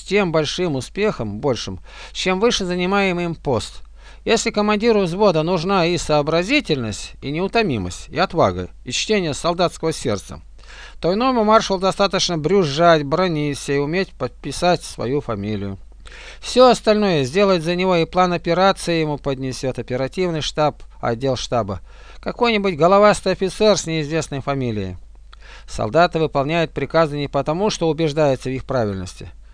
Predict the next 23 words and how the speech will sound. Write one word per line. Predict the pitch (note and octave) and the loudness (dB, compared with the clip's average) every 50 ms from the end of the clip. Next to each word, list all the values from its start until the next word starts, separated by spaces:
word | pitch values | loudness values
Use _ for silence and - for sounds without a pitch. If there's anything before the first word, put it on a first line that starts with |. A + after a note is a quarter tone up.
| - - - - | -20 -20 -18 -12
Часто | - - C#3+ D3+ - - C#3+ | -6 -2 -2 -2 -2 -4 -4
совсем | - D3+ C3+ - - D#3 C3+ | -4 -4 -4 -4 -4 -4 -2
наоборот – | C3 B2+ A2+ A#2 A#2 G#2+ G2+ - - - - - - - - - - - - - - | -2 -2 -2 -2 -2 -2 -4 -6 -10 -14 -20 -20 -20 -20 -20 -20 -20 -20 -18 -12 -6
а | - A#2+ | -4 -2
потому | - - D3+ D3 E3+ F3 F3+ | 0 0 0 0 0 0 0
что | - - D#3+ | -2 -2 -4
приказы | - D#3 D#3 D3 - F#3+ G#3 A3 G3 G3 F3 | -4 -2 -4 -2 2 4 6 6 4 2 0
передаются | - F3+ E3 E3 D#3 F3 F#3+ F#3+ - - - D#3+ C#3 | -2 -2 -2 -2 0 0 0 -2 -2 -2 -4 -4 -4
сверху | - - - C#3 D3+ F#3+ G#3 F3+ - - E3+ E3 | -4 -6 -6 -2 0 2 2 2 0 -2 -4 -2
вниз | D#3+ E3 G3 G#3 F3+ - | -2 -2 -2 -2 -2 -4
по | - - D#3 E3 | -4 -4 -2 0
иерархии. | E3+ F3 F#3+ G3 G3+ G3+ F#3+ F#3+ E3 C3 G#2 F#2+ - - G2+ F#2+ F#2+ - - - - | 0 2 2 4 4 2 4 4 2 2 2 0 -4 -8 -8 -8 -10 -10 -14 -12 -6
Это | - F3 F3+ - E3 | -4 -2 -2 0 -2
есть | D#3+ E3 E3+ D#3 - | -2 -2 -2 -4 -4
приказы | - D3 D3 - - E3+ D#3+ C#3 D3 | -6 -8 -4 0 2 2 2 2 0
машины. | D3 D3+ D3 - - B2 G#2+ G2+ F2+ F2 - - - - - - - - - - | -2 -4 -4 -4 -4 -4 -4 -4 -6 -10 -12 -16 -20 -20 -20 -20 -20 -20 -16 -8
И | - C3 C#3+ | -4 -4 -2
кто | - - G3 | 0 0 2
не | F#3+ F#3+ G3 | 2 2 4
выполнит, | G#3+ B3 A#3+ - F3 C#3+ B2 A2 F#2+ - - - - - - - | 4 4 4 4 2 0 0 -2 -6 -8 -12 -18 -20 -20 -10 -6
тому | - D3+ E3+ F#3+ F3 | -4 -2 0 2 2
оттяпают | D3+ - - - E3+ E3 D#3+ - C#3+ B2+ A#2+ A#2 | 0 0 -2 0 0 0 0 0 -2 -2 -2 -4
голову. | A2+ G2+ B2 B2+ B2 B2 A#2 A#2 A2+ G2+ | -4 -2 -2 0 0 -2 -2 -4 -6 -8